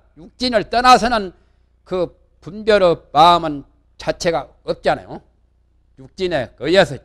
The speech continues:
있으니까. 무슨 뜻-, 뜻이냐면 부채 가지고 붙이는 바람은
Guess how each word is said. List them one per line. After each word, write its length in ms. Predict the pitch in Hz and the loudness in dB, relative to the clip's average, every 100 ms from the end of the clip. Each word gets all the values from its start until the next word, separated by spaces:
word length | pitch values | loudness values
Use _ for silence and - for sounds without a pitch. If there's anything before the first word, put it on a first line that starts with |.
| _ _ | _ _
있으니까. 560 | 123 110 82 _ _ _ _ _ _ _ _ _ _ _ _ _ _ _ _ _ _ _ _ _ _ _ _ _ _ _ _ _ _ _ _ _ _ _ _ _ | -20 -20 -20 _ _ _ _ _ _ _ _ _ _ _ _ _ _ _ _ _ _ _ _ _ _ _ _ _ _ _ _ _ _ _ _ _ _ _ _ _
무슨 340 | 131 156 180 - - | -16 -10 -10 -12 -16
뜻-, 200 | 147 - | -16 -14
뜻이냐면 380 | 156 156 127 110 _ _ _ _ | -14 -12 -12 -16 _ _ _ _
부채 300 | - 151 202 | -20 -10 -4
가지고 300 | 202 175 151 - _ _ | -2 -2 -4 -18 _ _
붙이는 480 | 165 - 175 143 120 _ _ _ | -20 -12 -10 -12 -16 _ _ _
바람은 560 | 135 147 139 165 123 | -6 -4 -2 -4 -6